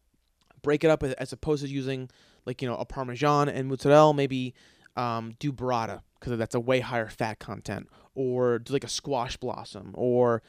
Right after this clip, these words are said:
maybe add, like, a balsamic glaze to give some kinda, like, savory, it, it's, I don't know. Anyway, we had that. It was g-, it was good, but okay. And then we ordered the, the bolognese, which I'm not a huge fan of bolognese.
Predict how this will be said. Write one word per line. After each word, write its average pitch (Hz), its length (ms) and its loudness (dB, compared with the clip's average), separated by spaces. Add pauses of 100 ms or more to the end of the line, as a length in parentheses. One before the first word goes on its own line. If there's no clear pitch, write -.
(120)
maybe 147 220 0
add, 135 160 0
like, 131 80 -2
a 123 60 -4
balsamic 123 640 -6
glaze 107 580 -6 (240)
to 127 80 -8
give 123 140 -4
some 131 120 -8
kinda, 123 200 -6
like, 107 200 -8
savory, 120 460 0
it, 156 60 0
it's, 170 240 0
I 170 40 0
don't 151 100 2
know. 104 140 -6 (680)
Anyway, 120 240 -2 (880)
we 143 120 2
had 135 160 2
that. 107 280 -4
It 160 60 0
was 160 120 4
g-, 131 140 0
it 185 80 12
was 208 140 8
good, 202 500 4
but 147 140 -4
okay. 151 920 -2 (720)
And 151 160 0
then 240 200 6
we 240 100 2
ordered 180 320 2
the, 151 80 4 (320)
the 147 140 4
bolognese, 117 640 -4
which - 360 -4 (1500)
I'm 170 140 8
not 190 140 4
a - 20 4
huge 175 360 -6
fan 131 200 -4
of 117 80 -8
bolognese. 110 560 -8